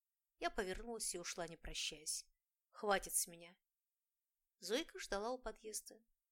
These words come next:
Сидела на скамейке и считала облачных барашков. Я посмотрела на подъезд и поняла, что дома рехнусь. Надо пройтись, проветриться, отвлечься и успокоиться. «Зой, не хочешь на каруселях покататься?»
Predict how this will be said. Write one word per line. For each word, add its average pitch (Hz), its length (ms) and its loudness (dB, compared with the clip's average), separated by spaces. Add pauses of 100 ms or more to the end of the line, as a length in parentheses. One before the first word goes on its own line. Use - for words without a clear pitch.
(300)
Сидела 403 340 2
на 254 100 0
скамейке 240 600 0 (140)
и 330 80 -4
считала 226 480 2
облачных 180 600 -6
барашков. 170 540 -6 (1040)
Я 285 100 2
посмотрела 202 680 0
на 302 80 -6
подъезд 254 480 -2
и - 40 -10
поняла, 185 420 -4
что - 240 -4
дома 208 360 -4
рехнусь. - 680 -6 (840)
Надо 330 500 4
пройтись, 254 580 2
проветриться, 185 720 0
отвлечься 208 520 -2
и 170 40 -6
успокоиться. 170 840 -4 (960)
«Зой, 196 380 0 (280)
не 247 120 -2
хочешь - 360 4
на 208 100 -6
каруселях 175 540 0
покататься?» - 600 -6